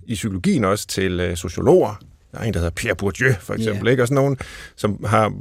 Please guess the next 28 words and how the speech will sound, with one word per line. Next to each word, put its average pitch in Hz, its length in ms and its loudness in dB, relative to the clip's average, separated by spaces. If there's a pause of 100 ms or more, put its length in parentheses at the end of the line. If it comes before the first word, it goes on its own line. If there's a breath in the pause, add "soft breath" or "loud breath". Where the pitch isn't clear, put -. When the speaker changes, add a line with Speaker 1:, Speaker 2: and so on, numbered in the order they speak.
(100)
Speaker 1:
prøvet 131 160 6
at 131 60 4
påvise, 131 420 2
hvordan, 107 380 4
øh, 104 220 0
ulighed 117 560 4 (120)
bliver 101 160 -2
skabt, - 460 -4
for - 100 -10
eksempel 98 360 -6
gennem 95 300 0 (480 loud breath)
uddannelsessystemerne, 101 960 2
der 95 120 2
favoriserer 95 580 2
nogle 107 320 2
grupper 95 280 -2
frem 92 220 -2
for - 100 -2
andre 95 320 -4
og 90 80 -8
sådan 95 140 -6
nogle 87 100 -4
ting. 90 160 -4 (640 loud breath)
Så 110 100 2
det 104 60 4
er 107 40 6
faktisk 151 240 4
ikke 185 140 2